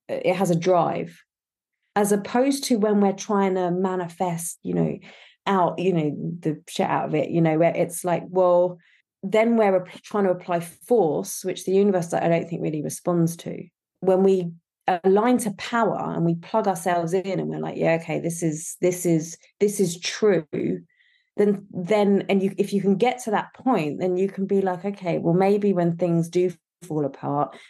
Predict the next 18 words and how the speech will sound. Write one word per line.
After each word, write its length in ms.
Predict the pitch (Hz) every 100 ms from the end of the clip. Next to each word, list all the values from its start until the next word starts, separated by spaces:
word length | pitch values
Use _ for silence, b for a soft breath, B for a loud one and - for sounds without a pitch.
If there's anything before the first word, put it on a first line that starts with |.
| -
maybe 200 | 180 185
when 140 | 180
I 60 | 175
don't 240 | 180 175
get 140 | - -
the 60 |
house 320 | 165 147 -
or 60 | 160
don't 220 | 160 165
get 120 | 165
the 80 | 165
job 380 | 165 151 147 151
or 160 | 147 147
the 80 |
relationship 580 | 156 170 180 - 170 165
breaks 340 | - 156 - -
up 300 | 147 - -
or 300 | 147 139 156